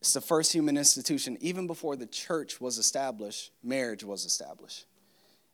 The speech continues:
Even before government was established, marriage was established.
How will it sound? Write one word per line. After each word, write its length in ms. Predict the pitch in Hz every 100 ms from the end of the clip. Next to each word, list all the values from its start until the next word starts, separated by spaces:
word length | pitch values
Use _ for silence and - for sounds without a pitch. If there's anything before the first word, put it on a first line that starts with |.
| _
Even 340 | 156 160 165 151 -
before 300 | 143 180 139
government 560 | 120 190 175 147 131
was 160 | 123 117
established, 680 | 113 - 123 107 85 - - _
marriage 680 | - 147 165 143 107 - - - _ _
was 160 | 127 117
established. 640 | 107 - 98 - - -